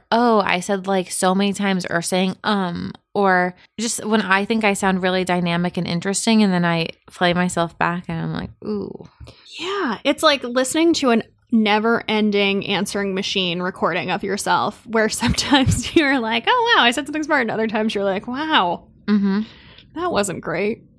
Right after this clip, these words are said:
Speaker 1: Somebody wrote, "Has it been an adjustment to gain an online following?"
Speaker 2: Yes. It's weird. It's really weird. I mean,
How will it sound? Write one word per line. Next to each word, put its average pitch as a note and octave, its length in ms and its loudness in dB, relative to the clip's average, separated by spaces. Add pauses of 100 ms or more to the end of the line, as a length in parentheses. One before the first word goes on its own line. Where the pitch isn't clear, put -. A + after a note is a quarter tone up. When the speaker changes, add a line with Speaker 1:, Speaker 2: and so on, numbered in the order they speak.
(160)
Speaker 1:
Somebody C4 460 2
wrote, F#3 360 -2
"Has A3+ 260 2
it B3+ 100 2
been A#3 100 4
an G#3+ 220 6
adjustment G3+ 640 0
to A3+ 120 0
gain F#3 320 0
an F#3 140 0
online E3+ 340 0
following?" - 600 0 (240)
Speaker 2:
Yes. - 600 -2 (460)
It's C4+ 180 -2
weird. A#3+ 600 -2 (460)
It's B3+ 160 2
really B3+ 320 4
weird. G#2+ 420 -8 (280)
I B3 100 0
mean, B3 420 0